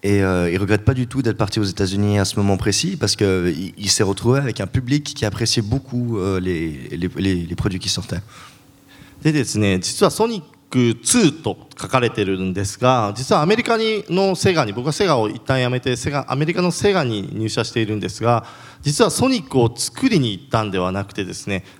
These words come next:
Speaker 2: 新しいゲームを作るためにアメリカのセガと契約をして作ろうということでアメリカに渡ったんですが、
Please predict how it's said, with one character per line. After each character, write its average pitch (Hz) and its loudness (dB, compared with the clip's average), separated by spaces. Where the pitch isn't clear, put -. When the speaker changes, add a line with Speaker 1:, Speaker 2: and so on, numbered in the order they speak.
Speaker 2:
新 208 4
し 247 -2
い - -2
ゲ 139 4
ー - 2
ム 110 0
を 101 -2
作 - -4
る 113 0
た 113 0
め 131 2
に 127 0
ア 113 -4
メ 113 4
リ 117 0
カ 113 -2
の 110 0
セ 113 -2
ガ 104 -2
と - -6
契 - -4
約 113 -2
を 120 0
し - -8
て 190 0
作 - 0
ろ 117 2
う - -20
と 80 -14
い 131 2
う 131 0
こ 143 0
と 143 4
で 113 2
ア 101 0
メ 113 0
リ 107 -4
カ 110 0
に 107 -2
渡 107 2
っ 117 -2
た 117 2
ん 104 -4
で 92 -8
す - -14
が、 120 0